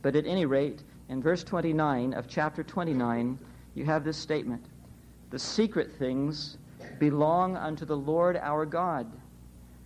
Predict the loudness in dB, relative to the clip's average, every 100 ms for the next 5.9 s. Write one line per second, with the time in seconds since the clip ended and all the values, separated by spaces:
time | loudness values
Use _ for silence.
0 | -20 -20 -18 -4 -2 -2 -2 2 4 4
1 | 4 2 4 2 2 -2 -2 0 0 0
2 | -2 -6 -16 -20 -20 -16 -2 2 4 6
3 | 4 4 0 -4 -4 -2 0 0 0 -8
4 | -14 -16 -20 -20 -20 -20 -10 -2 0 4
5 | 2 2 -2 0 0 0 2 0 -2